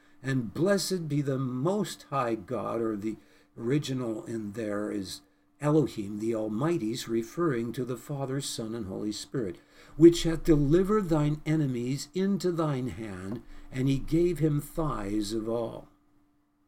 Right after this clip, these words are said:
So here is, and he gives him bread and wine, which is a symbol of what?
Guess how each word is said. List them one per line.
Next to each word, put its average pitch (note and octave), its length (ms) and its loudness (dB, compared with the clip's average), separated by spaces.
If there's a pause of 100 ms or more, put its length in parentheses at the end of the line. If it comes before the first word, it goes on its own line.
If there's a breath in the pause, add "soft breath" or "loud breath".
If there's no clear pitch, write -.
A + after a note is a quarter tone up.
(1500)
So A2 160 -12
here D#3+ 440 0
is, B2+ 560 -6 (1000)
and A2 100 -10
he A2+ 60 -8
gives D3 320 0
him C3+ 160 0
bread B2 320 -2
and A#2+ 180 -4
wine, D3+ 340 -2
which G#2 200 -6
is G#2+ 100 -10
a A#2+ 80 -8
symbol D3 520 -4
of C3 120 -6
what? D#3+ 260 -4